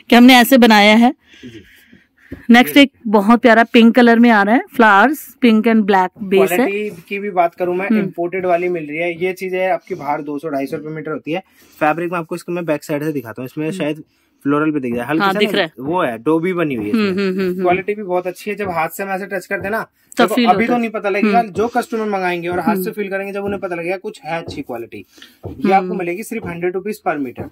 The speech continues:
Speaker 1: हंड्रेड रुपीज per meter।
Speaker 2: बड़े पन्ने का, और वो भी सिक्सटी की विड्थ, छोटे पन्ने का नहीं, सिक्सटी की।
Speaker 1: सिक्सटी की विड्थ के साथ काफी अच्छा लग रहा है।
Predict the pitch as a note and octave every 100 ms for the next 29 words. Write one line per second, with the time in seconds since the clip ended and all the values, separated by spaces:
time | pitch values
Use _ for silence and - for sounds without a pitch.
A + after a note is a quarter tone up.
0 | - G#3 A3 A#3+ B3 C#4 - A3+ G3+ F3
1 | F3 E3 E3+ G3 G#3 G3+ G3 G#3+ G#3+ G3
2 | A#3 A#3 - G#3+ F#3+ E3+ - F3 F3+ G#3
3 | A3 G#3 G#3+ B3+ - F#3 - F3+ B3+ -
4 | - C#4+ C4+ B3 A3+ C#4 B3+ C4+ C#4+ A3+
5 | G3+ C#4 C4 C#4 B3 G#3 A#3+